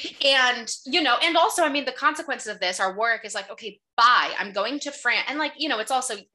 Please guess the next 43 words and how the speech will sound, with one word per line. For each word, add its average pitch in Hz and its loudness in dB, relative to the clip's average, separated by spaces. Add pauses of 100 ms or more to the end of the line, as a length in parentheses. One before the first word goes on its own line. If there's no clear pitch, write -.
(240)
yes, 214 0
let's 196 -10
get 202 -6
a 196 -10
succession 196 -4
on 190 -4
track, 185 0
but 196 -4
it's 196 -8
also 202 -6
like, 165 -4 (320)
"We're 233 -2
gonna 180 -2
form 247 -2
a 196 -2
political 220 -4
alliance. 170 -4
Like, 220 -6
we're 247 -10
gonna 262 -2
get 233 -2
back 233 -2
with 208 -10
France. - -6
We've 208 -6
gotta, 226 0 (540)
you 226 -8
know, 185 -2
we've 190 -10
gotta 208 -4
fix - -8
the - -4
Henry 214 -6
Margaret 196 0 (680)
loss, - -2
you 233 -4
know, 196 0
we've 240 -10
gotta 247 0
get 233 -8
back 214 -4
with 202 -14
France." 247 -6